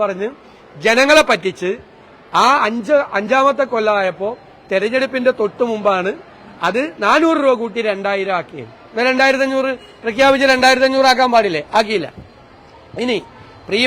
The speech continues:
പ്രൈമറി ടീച്ചേഴ്സിന്, അംഗൻവാടിക്കാർക്ക്, ആശാ വർക്കർമാർക്ക് അവർക്ക് ആയിരം രൂപ കൂട്ടിയെന്നാ പറയുന്നത്. അതായത് ഒരു ദിവസം മുപ്പത്തിമൂന്ന് രൂപ. ആശാ വർക്കർമാർ സമരത്തിലായിരുന്നു. ആ സമരത്തെ പരിഹസിക്കുകയും അവരെ അടിച്ചു അമർത്താൻ ശ്രമിക്കുകയും ഒക്കെ ചെയ്ത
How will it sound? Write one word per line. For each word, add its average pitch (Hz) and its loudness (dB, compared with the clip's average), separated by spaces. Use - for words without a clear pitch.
പ്രൈമറി 240 2
ടീച്ചേഴ്സിന്, 170 -4
അംഗൻവാടിക്കാർക്ക്, 190 0
ആശാ 247 4
വർക്കർമാർക്ക് 170 -4
അവർക്ക് 220 0
ആയിരം 233 0
രൂപ 233 0
കൂട്ടിയെന്നാ 190 -4
പറയുന്നത്. 156 -4
അതായത് 196 -2
ഒരു 208 -6
ദിവസം 196 -8
മുപ്പത്തിമൂന്ന് 214 -10
രൂപ. 147 -6
ആശാ 233 4
വർക്കർമാർ 233 2
സമരത്തിലായിരുന്നു. 196 0
ആ - 6
സമരത്തെ 220 0
പരിഹസിക്കുകയും 190 -6
അവരെ 220 2
അടിച്ചു 196 -2
അമർത്താൻ 214 0
ശ്രമിക്കുകയും 202 -2
ഒക്കെ 233 -10
ചെയ്ത 220 -2